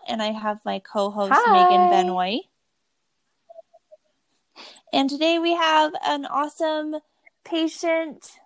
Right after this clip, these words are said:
Speaker 1: interview today. Uh, this is actually one of my patients, um, Heather, and she's gonna tell us our, her story about having a tongue-tied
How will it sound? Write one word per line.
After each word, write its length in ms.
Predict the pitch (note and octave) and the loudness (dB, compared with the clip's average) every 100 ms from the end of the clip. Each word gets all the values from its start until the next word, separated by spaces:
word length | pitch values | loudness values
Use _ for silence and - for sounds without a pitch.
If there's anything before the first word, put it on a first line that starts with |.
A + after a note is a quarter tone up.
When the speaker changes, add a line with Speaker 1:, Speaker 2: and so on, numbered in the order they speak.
| _ - _ | _ -20 _
Speaker 1:
interview 640 | C#4 C4+ C4 A#3 G#3+ F#3+ F#3+ | -6 -2 -2 0 2 0 -2
today. 680 | - G3 G3 E3+ D3+ D#3+ - | -6 -2 0 0 0 0 0
Uh, 240 | G3 F#3+ | 0 0
this 220 | F3 A3+ B3 | -2 -8 -4
is 120 | A#3 | 0
actually 500 | G#3+ - B3 A3 G#3 | 0 -2 -8 -6 -6
one 200 | G#3 G3+ | -6 -6
of 200 | G3 G3 | -8 -6
my 220 | G#3 D#4 | -8 -8
patients, 680 | - A#3+ - B3 G4 - - - - - - | -8 -10 -8 -6 -6 -8 -20 -20 -20 -20 -2
um, 420 | - A#2+ A2+ G2+ G2 - - | 2 4 2 -2 -8 -14 -16
Heather, 560 | - C4+ A#3+ B3 C4 F#4+ B4+ _ _ _ - - | -2 0 2 2 4 2 -2 _ _ _ -18 -10
and 200 | C4 B3+ | -8 -8
she's 240 | D4+ D4 | -8 -8
gonna 280 | - D#4+ D4+ | -6 -4 -4
tell 240 | - C#4+ | -2 0
us 140 | C#4 C#4 | 0 -4
our, 320 | - A#3 A#3 - | -2 -2 -2 -4
her 200 | B3+ B3+ | -6 -6
story 640 | - - C4 C4 B3+ A#3+ | -8 -6 -4 -4 -4 -4
about 440 | - G#3 A3+ A3+ A#3 | -4 0 2 2 0
having 500 | A#3 A3+ A#3 A3+ A3+ | -2 -2 -4 -10 -8
a 400 | - G#3+ G#3 G#3 | -6 -6 -8 -12
tongue-tied 560 | - B3+ C4 B3+ A#3+ | -12 -12 -8 -6 -6